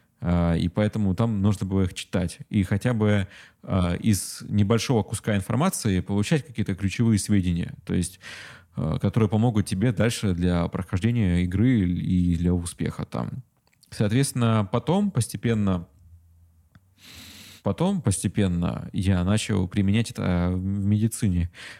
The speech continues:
Но, что самое странное, я особо не занимался наукой до медача.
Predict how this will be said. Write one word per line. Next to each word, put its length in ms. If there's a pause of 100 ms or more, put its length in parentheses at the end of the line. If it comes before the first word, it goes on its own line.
(140)
Но, 480
что 200
самое 360
странное, 720
я 540
особо 400
не 120
занимался 560
наукой 640
до 140
медача. 560